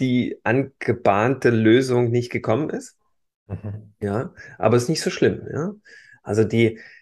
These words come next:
Speaker 1: die Intuition ist ja da eigentlich nicht so, dass sie uns dann bestraft, ja,
Speaker 2: Mhm.
Speaker 1: das, wenn wir ihr nicht nachgeben. Aber wenn wir halt sie, sie ständig leugnen, so, dann kommen wir halt in diesen üblichen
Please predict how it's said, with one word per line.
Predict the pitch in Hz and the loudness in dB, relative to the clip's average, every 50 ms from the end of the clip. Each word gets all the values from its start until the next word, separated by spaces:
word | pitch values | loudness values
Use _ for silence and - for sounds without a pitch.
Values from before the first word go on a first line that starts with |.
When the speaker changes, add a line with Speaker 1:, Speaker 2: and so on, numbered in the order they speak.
| _ _ - | _ _ -12
Speaker 1:
die | - - | -6 -4
Intuition | 120 127 123 - 123 117 120 - 117 120 131 131 | -4 -4 -2 -2 -2 -2 0 2 2 4 4 2
ist | 123 127 | 0 0
ja | 127 117 | 0 0
da | 110 113 110 | 2 2 2
eigentlich | 110 110 120 117 123 117 120 117 113 117 | 2 0 0 -2 -2 -4 -4 -4 -4 -4
nicht | - - - - | -4 -6 -4 -2
so, | - 113 113 113 113 113 110 107 107 104 _ _ _ _ _ _ _ _ | 0 2 4 4 4 4 4 2 0 -4 _ _ _ _ _ _ _ _
dass | - 107 107 - | -8 -8 -4 -2
sie | 113 - | -2 0
uns | - 113 110 - | 0 -2 -2 0
dann | - 113 113 117 117 113 117 | 2 2 4 4 2 0 0
bestraft, | 113 113 - - - - - - 117 127 151 156 120 - - - - - - _ _ _ _ - - - _ _ _ _ _ _ - | -4 -6 -6 -6 -10 -10 -4 -2 0 0 0 0 -2 -6 -10 -16 -18 -20 -20 _ _ _ _ -20 -20 -20 _ _ _ _ _ _ -16
ja, | - - - - - 147 160 165 | -12 -10 -8 -6 -4 -4 -4 -2
Speaker 2:
Mhm. | 107 104 104 | -2 -2 -2
Speaker 1:
das, | 104 - - | -4 -6 -2
wenn | - 104 107 113 110 | 0 2 2 2 4
wir | 107 113 110 110 110 - - | 4 4 4 4 2 -2 -6
ihr | - 98 | -6 -4
nicht | 107 110 107 - - | -2 -4 -4 -4 -4
nachgeben. | 101 98 107 110 - - - 110 113 107 113 | -2 -2 -2 -2 -4 -2 0 2 2 2 0
Aber | 80 87 101 113 110 110 | -2 0 0 0 2 2
wenn | 117 117 120 120 | 2 2 2 2
wir | 120 117 117 | 0 0 0
halt | 120 120 120 120 - | 0 -2 -2 -2 -6
sie, | - - 117 120 117 107 - - - - 107 | -8 -6 -4 -2 -2 -2 -2 -2 -2 -4 -4
sie | 104 - 110 95 | -6 -6 -8 -8
ständig | - - - - 107 101 123 135 - 131 120 - - | -8 -4 0 2 2 2 2 0 -2 -6 -6 -4 -4
leugnen, | 101 92 90 90 98 113 - - - - - 190 190 202 196 | -4 -2 0 2 2 2 0 0 -2 -2 0 0 0 0 0
so, | 196 180 180 202 202 202 - - - - - - _ _ _ _ | -2 -2 -2 -2 -4 -6 -8 -18 -20 -20 -20 -20 _ _ _ _
dann | - 113 110 113 110 | 2 2 2 2 2
kommen | - - 117 127 131 | 0 0 0 2 2
wir | 139 131 123 | 2 2 2
halt | 120 123 123 - | 0 0 0 0
in | 113 113 110 | -2 -2 -2
diesen | - 117 113 113 120 - - | -2 -2 -2 -2 -4 -6 -4
üblichen | - 127 143 147 - - 143 135 127 - 131 127 123 123 120 117 107 101 110 - 113 113 | -2 -2 -2 -2 -2 -4 -4 -4 -4 -2 -2 0 0 0 0 0 -2 -4 -6 -10 -14 -18